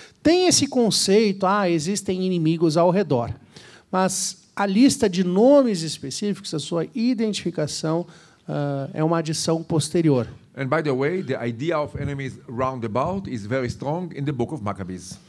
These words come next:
Speaker 1: E, e, e, de fato, essa ideia de inimigos ao redor, por todos os lados, né, são,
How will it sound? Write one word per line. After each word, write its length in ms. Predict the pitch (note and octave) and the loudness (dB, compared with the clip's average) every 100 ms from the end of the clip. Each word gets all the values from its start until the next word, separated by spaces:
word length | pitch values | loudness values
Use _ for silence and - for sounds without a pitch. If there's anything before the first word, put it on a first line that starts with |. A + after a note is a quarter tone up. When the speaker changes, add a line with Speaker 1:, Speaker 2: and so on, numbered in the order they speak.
| - - - | -20 -20 -6
Speaker 1:
E, 60 | A3 | -4
e, 380 | - G3+ - F#3+ | -2 -2 -2 -2
e, 40 | |
de 120 | E3 | -2
fato, 520 | D3+ G#3 A3+ G3 - | -2 4 4 4 0
essa 280 | C#3 D3 F3+ | -2 -2 0
ideia 440 | D#3 D3+ E3 E3 C#3 | 0 0 2 2 0
de 120 | C#3+ | -2
inimigos 480 | C#3 C#3+ C3 B2+ B2 | -2 -2 -2 -2 -4
ao 100 | A2+ | -4
redor, 560 | A#2 A#2 D#3+ F#3 C#3+ - - _ _ - | -4 2 4 4 2 -6 -20 _ _ -8
por 80 | - | 0
todos 240 | A3 E3 | 0 0
os 120 | C#3+ | -2
lados, 540 | C#3 F3 D#3+ A#2 A2+ C#3+ | 0 0 0 -4 -8 -2
né, 240 | F3+ G#3+ - - - | 0 0 -6 -20 -10
são, 840 | B2+ - F#3 F#3+ F#3+ F3+ F3 E3 | -6 0 2 4 2 2 0 -2